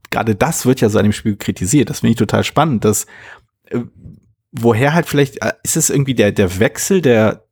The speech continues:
also hat sich der, der, der kritische Blick auf Spiele in den letzten zwanzig, dreißig, vierzig, äh, Jahren so stark gewandelt, ähm, dass man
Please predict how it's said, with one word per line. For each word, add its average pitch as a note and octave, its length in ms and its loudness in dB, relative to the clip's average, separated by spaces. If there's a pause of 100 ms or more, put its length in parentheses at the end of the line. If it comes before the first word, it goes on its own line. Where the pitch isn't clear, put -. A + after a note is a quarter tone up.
(280)
also A2 240 -8
hat - 240 -4
sich - 200 -4
der, A2 220 2
der, G2+ 260 0 (480)
der A2 140 0 (540)
kritische D#3+ 560 0
Blick - 400 -2
auf A2 180 -2
Spiele D3+ 440 0
in A2+ 220 0
den G#2+ 180 4
letzten A2+ 360 0
zwanzig, E3+ 420 -4
dreißig, - 480 -6
vierzig, - 380 -8 (320)
äh, C#3 360 4
Jahren B2 360 0
so C3+ 220 2
stark E3 320 0
gewandelt, A2+ 760 0 (520)
ähm, A2 440 2 (260)
dass B2 280 -2
man A2 640 2